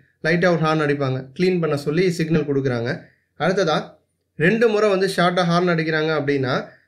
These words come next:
கார்டு கிட்ட வந்து கேக்குறாங்க, எல்லா பேசஞ்சர்ஸும் இறங்கிட்டாங்க, ஏறிட்டாங்களா, ட்ரெயினை ஸ்டார்ட் பண்ணலாமா அப்படின்னு கார்டு கிட்ட கேட்கறதுக்காக தான் அந்த மாதிரி ரெண்டு முறை வந்து ஷார்ட் ஹார்ன் அடிப்பாங்க. அடுத்ததா பார்த்தீங்க அப்படின்னா, மூணு முறை வந்து ஷார்ட் ஹார்ன் அடிக்கிறாங்க அப்படின்னா, இது வந்து ரொம்ப ரேர் அப்படின்னு தான் சொல்லணும்.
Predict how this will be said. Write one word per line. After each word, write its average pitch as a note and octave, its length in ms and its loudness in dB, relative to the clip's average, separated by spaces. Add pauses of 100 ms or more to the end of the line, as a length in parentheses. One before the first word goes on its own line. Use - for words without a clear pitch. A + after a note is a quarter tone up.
(120)
கார்டு G3 280 2
கிட்ட F#3 180 2
வந்து D#3+ 160 4
கேக்குறாங்க, D#3+ 560 0 (160)
எல்லா D#3+ 340 0
பேசஞ்சர்ஸும் E3+ 560 0
இறங்கிட்டாங்க, D#3+ 460 0
ஏறிட்டாங்களா, D#3 520 0
ட்ரெயினை D3+ 260 -2
ஸ்டார்ட் D#3+ 400 -2
பண்ணலாமா C#3+ 380 0
அப்படின்னு C3 300 -4 (320)
கார்டு F#3 300 0
கிட்ட E3+ 180 0
கேட்கறதுக்காக D#3 720 -2
தான் D#3+ 240 -4 (140)
அந்த D#3 200 0
மாதிரி F#3 240 2
ரெண்டு F#3 260 0
முறை F#3 200 0
வந்து E3+ 200 2
ஷார்ட் E3 320 -2
ஹார்ன் D3 200 0
அடிப்பாங்க. C3 640 -4 (460)
அடுத்ததா G#3 380 2
பார்த்தீங்க F3+ 260 2
அப்படின்னா, F3+ 280 2
மூணு G3 240 2
முறை G3 220 0
வந்து F3+ 320 2
ஷார்ட் F3 300 0
ஹார்ன் E3 180 0
அடிக்கிறாங்க D#3 400 -2
அப்படின்னா, D3 280 0
இது F#3 80 2
வந்து E3 220 0
ரொம்ப E3 300 0
ரேர் D#3+ 240 0
அப்படின்னு D3+ 220 -2
தான் D#3 180 -6
சொல்லணும். D3 300 -2